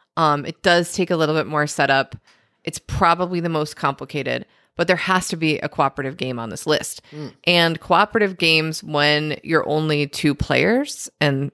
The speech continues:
Speaker 1: trying to stay focused on only two players, can get hard
Speaker 2: Mm.
Speaker 1: because there's, like, on-, there's only so many things that you can do
Speaker 2: Right.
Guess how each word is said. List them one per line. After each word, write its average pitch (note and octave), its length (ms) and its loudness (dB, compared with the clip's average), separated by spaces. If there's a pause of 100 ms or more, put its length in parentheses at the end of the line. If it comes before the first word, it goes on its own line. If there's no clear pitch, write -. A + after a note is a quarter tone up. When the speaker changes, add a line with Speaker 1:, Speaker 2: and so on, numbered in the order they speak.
(160)
Speaker 1:
trying D#3+ 240 0
to D#3 40 2
stay D#3 160 0
focused D3+ 340 -4
on D3 140 -6
only C3+ 180 -8
two - 140 -14
players, F#3+ 400 -2
can F3+ 200 0
get - 140 0
hard G3+ 400 -2 (180)
Speaker 2:
Mm. C#3 260 -8
Speaker 1:
because D#3 540 0 (840)
there's, D#3+ 260 2
like, C#3+ 220 2
on-, D#3 260 0
there's D#3 260 -2
only F3+ 260 2
so E3+ 120 0
many D3+ 160 0
things D3 340 0
that C3 120 0
you C3+ 80 -4
can D3+ 180 -4
do D3 400 0 (140)
Speaker 2:
Right. G#2+ 220 -2